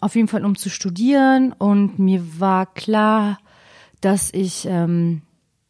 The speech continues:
ja, was Kreatives machen möchte. Und da war Köln eigentlich die nächste Adresse. Und ich habe erst überlegt, was im, äh, Filmbereich zu machen,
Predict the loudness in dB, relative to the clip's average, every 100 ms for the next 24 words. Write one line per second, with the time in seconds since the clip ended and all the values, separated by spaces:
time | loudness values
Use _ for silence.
0 | _ _ _ -2 0 -2 -8 _ _ -4
1 | -2 0 0 2 2 4 4 4 4 4
2 | 2 0 2 0 0 0 0 -2 -4 -6
3 | -6 -2 -2 -2 -4 -6 -2 -4 0 0
4 | 0 -2 -4 -6 -6 -6 -4 0 0 -2
5 | -6 -2 0 0 -2 -6 -4 -4 -4 -6
6 | -2 2 4 4 4 0 0 0 0 2
7 | -2